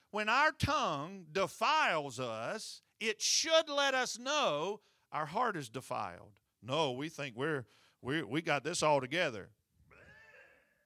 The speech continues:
No, the blah ought to let us know, "God, I need help.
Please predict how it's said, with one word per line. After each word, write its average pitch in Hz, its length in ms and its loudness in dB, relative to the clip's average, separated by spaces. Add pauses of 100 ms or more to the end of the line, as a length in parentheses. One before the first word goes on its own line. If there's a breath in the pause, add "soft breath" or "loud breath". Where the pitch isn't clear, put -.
(2000 soft breath)
No, 135 280 -2 (420)
the 135 180 -4
blah 147 600 -4 (480)
ought 143 140 -2
to 131 100 -4
let 147 220 -2
us 143 180 -6
know, 160 520 0 (2000 soft breath)
"God, 120 100 -18
I 101 400 -14
need 90 300 -20
help. 87 240 -20